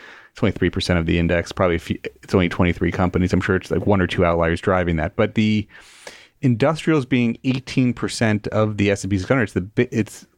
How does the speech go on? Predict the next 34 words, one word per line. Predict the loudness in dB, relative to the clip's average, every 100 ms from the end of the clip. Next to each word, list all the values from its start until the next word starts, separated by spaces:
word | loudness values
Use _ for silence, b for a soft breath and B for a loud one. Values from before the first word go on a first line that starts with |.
| _
the | -6
second | -4 0 0 0 0
biggest | 0 0 0
sector, | -2 -2 0 -2 -2 -2
and | 0
having | 2 0 2 0 -2 b b b b b _ -10
a | -8
quarter | -4 0 2 4 2 0 0
earnings | 0 2 0
decline, | -4 -2 0 0
do |
you | -2
th-, | -4 -4
if | -2 2
you | 2
were | 2 0
to | -4 _ -2
guesstimate | -2 0 0 2 0
from | 0 0
that | 0 -2
quarter | -2 0 2 0
decline, | -2 0 0 2 0
how | -2 0
much | 0 0 0
is | 2
that | 2 2
interest | -2 -4 -8 -2
cost? | 0 0 -2
How | -2
much | -2 0
is | 0
the | 2
actual | 0 -2 -4
business? | -2 -2 -2 -6 -8 -10